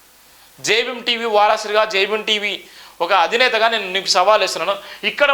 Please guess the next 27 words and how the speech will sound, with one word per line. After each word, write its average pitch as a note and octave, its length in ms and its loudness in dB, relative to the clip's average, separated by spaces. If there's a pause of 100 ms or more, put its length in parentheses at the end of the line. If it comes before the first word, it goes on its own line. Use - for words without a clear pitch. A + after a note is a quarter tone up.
ఉన్నటువంటి B3+ 420 2
దళిత C4 220 4 (140)
మేధావులకు A#3+ 480 4
అందరికీ G3+ 360 -6
సవాల్ F#3+ 320 4
వేస్తున్నాను. D#3 360 -6 (1000)
ఓపెన్ D4+ 320 4
డిబేట్కి B3 380 0
రండి. F3+ 180 -4 (220)
ఇక్కడ D4+ 240 -2 (160)
ఉన్నటువంటి C4 440 -2 (640)
నేపథ్యంలో C#4 560 2 (160)
ఎంత E4 300 -4
అన్యాయం D4 240 0
జరిగిందో C4+ 280 0
చూడండి. G#3 340 0
అలా - 120 -14 (420)
స్పీకరు D#4+ 540 2
మనోడే, C#4+ 340 2 (1600)
అక్కడ D#4 260 0
ఉన్నటువంటి E4 420 0 (140)
హోమ్ D4 220 4
మినిస్టర్ E4 320 2 (100)
మనోడే C#4+ 380 4
ఉండే, F3 140 -8 (880)
అక్కడ E4+ 200 0 (120)
ఉన్నటువంటి D#4+ 460 0